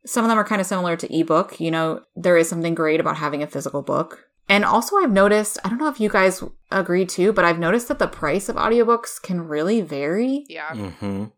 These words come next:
Speaker 1: It doesn't really seem to follow a pattern that I can recognize,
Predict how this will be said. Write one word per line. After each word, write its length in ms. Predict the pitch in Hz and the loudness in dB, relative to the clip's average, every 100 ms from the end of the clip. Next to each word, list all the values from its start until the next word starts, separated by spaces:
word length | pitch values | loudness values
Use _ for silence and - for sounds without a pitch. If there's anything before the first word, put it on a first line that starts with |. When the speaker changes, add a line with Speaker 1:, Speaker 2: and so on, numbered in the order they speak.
| _ - | _ 0
Speaker 1:
It 120 | 190 | 4
doesn't 320 | 202 208 247 | 4 4 2
really 460 | 185 202 208 208 202 | 2 4 4 2 0
seem 320 | - - 196 | -2 -2 -2
to 140 | 196 185 | -2 -4
follow 720 | - 160 165 170 175 170 175 _ 160 | 0 4 4 6 6 4 0 _ -6
a 120 | 165 _ - | -6 _ -10
pattern 380 | - 156 170 160 | -4 -2 0 0
that 100 | 143 | 0
I 100 | 160 | 0
can 160 | 208 | 0
recognize, 760 | 202 202 220 214 208 208 214 | -4 -2 -4 -2 -2 -4 -6